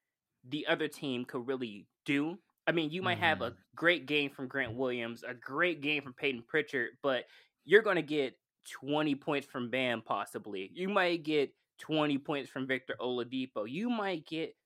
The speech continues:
Speaker 1: twenty points from Tyler Herro. From Peyton Pritchard, Grant Williams, you might get fifteen to eighteen points. You might get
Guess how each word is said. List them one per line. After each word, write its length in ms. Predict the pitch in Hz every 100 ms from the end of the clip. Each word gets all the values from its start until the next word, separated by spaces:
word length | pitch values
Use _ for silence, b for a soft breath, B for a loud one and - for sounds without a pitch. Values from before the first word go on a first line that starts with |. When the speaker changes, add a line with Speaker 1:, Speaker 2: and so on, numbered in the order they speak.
| _
Speaker 1:
twenty 420 | - 170 175 165
points 260 | 165 170 139
from 120 | 139
Tyler 340 | - 139 127
Herro. 460 | 117 143 127 95 87 _ _ _ -
From 140 | 160
Peyton 360 | - - 233 202
Pritchard, 500 | - 190 - 190 185 _ _ _ _ _ _ _ _
Grant 280 | - 190 139
Williams, 320 | 165 170 160
you 80 | 190
might 260 | 185 156 135
get 180 | 123 - -
fifteen 600 | 185 - - 196 175 165
to 120 | - -
eighteen 500 | 160 156 - 160 135
points. 460 | 127 - 131 - - _ _ -
You 220 | 208 294
might 400 | 220 190 165 143
get 260 | 165 156